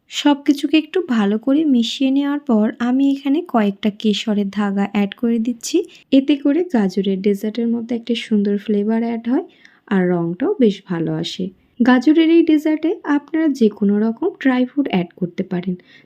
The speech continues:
তো আমি এখানে কোনো রকম গোটা ড্রাই ফ্রুট অ্যাড না করে কাজু বাদাম ও কাঠবাদামকে একটু গুঁড়িয়ে নিয়ে এখানে অ্যাড করেছি।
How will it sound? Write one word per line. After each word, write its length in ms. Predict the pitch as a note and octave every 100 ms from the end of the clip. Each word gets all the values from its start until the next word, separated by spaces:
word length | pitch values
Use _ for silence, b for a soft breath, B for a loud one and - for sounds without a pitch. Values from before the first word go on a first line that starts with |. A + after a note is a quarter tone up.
| -
তো 20 | D4
আমি 120 | C#4+
এখানে 220 | D4+ D#4+ E4+
কোনো 200 | D#4 D#4
রকম 240 | D#4 E4 D#4
গোটা 300 | G#3 G3 A#3
ড্রাই 260 | A3+ C#4+ C#4+
ফ্রুট 200 | C#4 C#4+ F4+
অ্যাড 220 | G#3 G3
না 120 | A3+ C#4
করে 260 | B3 F#3+ C4+ B _ -
কাজু 300 | C4 B3 C#4+
বাদাম 340 | C#4+ C#4 D4+ D4+
ও 60 | A3+ G3+
কাঠবাদামকে 760 | A3 A3 A3+ B3 B3 C4 B3+ C#4+ -
একটু 240 | A3+ G#3 A3+
গুঁড়িয়ে 400 | G3+ A3+ A#3 B3
নিয়ে 200 | B3+ D#4 C#4+
এখানে 280 | A3+ F#3+ F#3
অ্যাড 180 | E3+ -
করেছি। 460 | - F#3 F#3+ -